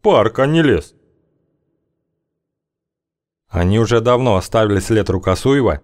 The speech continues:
и всё больше забирали вправо. Смыкову показалось, что в той стороне шумит река. В зарослях насвистывали, верещали и попискивали какие-то живые существа,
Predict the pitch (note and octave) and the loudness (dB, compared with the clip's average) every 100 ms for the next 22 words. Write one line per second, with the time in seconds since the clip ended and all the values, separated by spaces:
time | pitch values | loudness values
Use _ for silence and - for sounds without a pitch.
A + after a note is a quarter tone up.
0 | - F#2+ G#2 F#2 A#2 A#2+ G2+ F#2 F#2 G#2+ | -10 -6 -4 0 -2 0 -2 -2 0 0
1 | A#2 - D#3+ B2 D2+ - _ _ _ _ | -2 -4 -2 -2 -2 -10 _ _ _ _
2 | _ - F2+ G2+ A#2 B2 F#2+ G#2 G2+ F#2+ | _ -12 -4 -4 0 -2 -2 -2 -2 2
3 | A2+ A#2 - F#2+ - A2+ - G#2 G#2+ F2+ | 0 0 -2 -4 -2 -4 -2 0 0 -2
4 | F#2+ F#2+ G2 C3+ - - - _ _ _ | -2 -2 -2 -4 -4 -6 -8 _ _ _
5 | _ _ _ _ _ _ _ _ _ _ | _ _ _ _ _ _ _ _ _ _
6 | _ - D2+ A#2+ C3+ - F2+ F#2 D2+ F#2 | _ -8 0 0 0 -4 -6 -4 -4 -2
7 | A#2 A#2 A2 G#2 G2 G2 - F2+ B2+ F2+ | -2 -2 -2 0 0 -4 -4 -2 0 -2
8 | - A2+ A#2+ - F#2+ - F#2 B2 A#2+ A2 | 0 0 0 -2 -4 -2 -4 -4 -6 -2
9 | G2 E2+ F2 - A#2 G#2 D#2 F2+ G#2+ - | -2 -2 -4 -2 -4 -2 0 0 0 -2
10 | A2 - - - G2 D2 | -6 -4 -6 -4 -4 -4